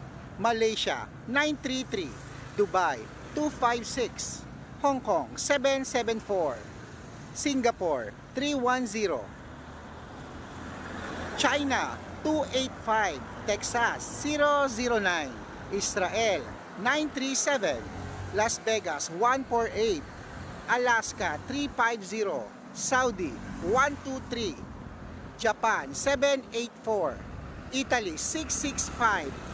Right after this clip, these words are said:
Germany, nine three zero. Korea, two five one.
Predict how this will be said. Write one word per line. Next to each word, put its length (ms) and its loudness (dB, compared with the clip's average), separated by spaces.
Germany, 480 4
nine 240 4
three 260 -2
zero. 320 0
Korea, 480 4
two 320 4
five 300 4
one. 300 4